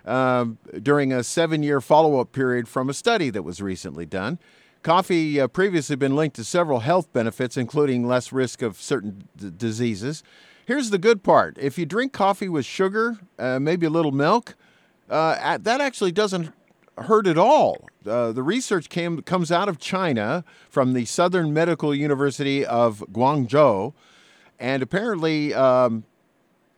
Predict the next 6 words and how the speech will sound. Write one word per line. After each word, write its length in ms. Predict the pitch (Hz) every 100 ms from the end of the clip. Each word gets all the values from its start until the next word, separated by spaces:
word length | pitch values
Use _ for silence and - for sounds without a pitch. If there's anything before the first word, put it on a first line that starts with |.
| _ _
people 300 | 185 226 233
with 140 | 190 127
moderate 640 | 131 175 214 220 190 _
coffee 380 | - 170 190 170
consumption, 840 | 147 139 143 131 117 139 135 147
uh, 260 | 139 131 131